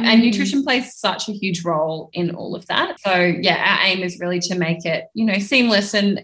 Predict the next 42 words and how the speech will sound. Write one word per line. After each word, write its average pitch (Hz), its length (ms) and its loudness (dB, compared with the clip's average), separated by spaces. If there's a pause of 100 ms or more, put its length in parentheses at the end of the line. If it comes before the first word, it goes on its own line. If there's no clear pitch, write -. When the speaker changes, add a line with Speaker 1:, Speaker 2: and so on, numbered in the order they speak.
(160)
Speaker 1:
and 196 160 2
empower 202 800 -2
women 175 360 0
to 175 100 -6
take - 360 -6
control 175 420 -4
of 170 140 -6
their 165 220 -6
own 175 120 -10
health - 360 -8 (460)
and 196 160 0
their 170 200 0
own 165 180 -2
journey. 107 580 -6 (580)
Speaker 2:
Yeah, 190 280 -2
definitely. 175 500 -4
We 180 120 0
need 175 200 -2
more 170 120 -2
of 170 60 -6
that. 170 140 2
I 175 80 2
know 175 160 0
there's 175 200 0
a 175 40 0
lot 170 220 0
more 165 180 -2
awareness 165 720 -4 (140)
now, 175 680 0 (160)
certainly 175 400 -2
more 165 240 -2
than 160 180 -2
when 160 120 -6
I 156 300 -2
was, 156 520 -6
say, 160 300 -4
at - 100 -10
school 156 420 -6
and, 151 300 -6
and 156 180 -8
learning 151 380 -4
about 151 360 -4